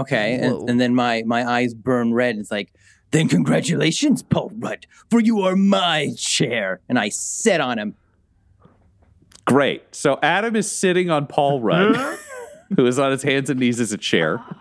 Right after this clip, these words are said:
Speaker 3: Uh, there are padded chairs for the rest of you, and the Omega Sergeant, and Shadow Jimmy.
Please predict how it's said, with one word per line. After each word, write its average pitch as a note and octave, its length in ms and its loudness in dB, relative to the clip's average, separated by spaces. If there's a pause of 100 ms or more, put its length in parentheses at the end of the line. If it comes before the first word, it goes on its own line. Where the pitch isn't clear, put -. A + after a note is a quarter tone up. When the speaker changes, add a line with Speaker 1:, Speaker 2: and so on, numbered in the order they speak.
(600)
Speaker 3:
Uh, G2+ 180 4
there B2+ 240 0
are B2 180 2
padded F3+ 460 -2
chairs C3+ 560 -4 (160)
for A2+ 380 0 (840)
the A#2 100 4
rest A#2 360 0
of C#3+ 140 -2
you, G3+ 480 0
and B2 360 0 (880)
the B2 60 6
Omega C#3 340 0
Sergeant, E3 560 -2
and D#3+ 420 0 (200)
Shadow G3+ 400 0
Jimmy. - 340 -8